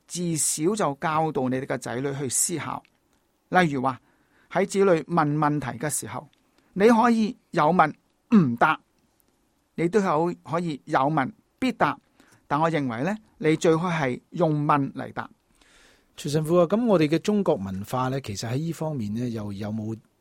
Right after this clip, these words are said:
Speaker 2: 對我哋有啲啟發性呢？
Speaker 1: 最經典嘅就係孟子所講嘅，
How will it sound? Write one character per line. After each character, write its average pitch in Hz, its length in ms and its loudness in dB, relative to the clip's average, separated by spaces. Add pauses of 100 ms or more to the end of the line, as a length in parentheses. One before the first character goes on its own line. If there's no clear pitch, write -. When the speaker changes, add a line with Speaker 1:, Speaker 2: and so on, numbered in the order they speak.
(140)
Speaker 2:
對 117 120 -4
我 110 140 -4
哋 104 60 -6
有 98 120 -8
啲 117 120 -8
啟 98 240 -10
發 98 160 -10
性 90 260 -8
呢？ 98 100 -14 (1500)
Speaker 1:
最 226 380 6 (160)
經 277 320 2
典 196 260 0
嘅 175 140 4
就 160 100 -2
係 147 100 0
孟 131 280 0
子 165 120 -2
所 156 200 -2
講 131 180 -2
嘅， 127 260 -10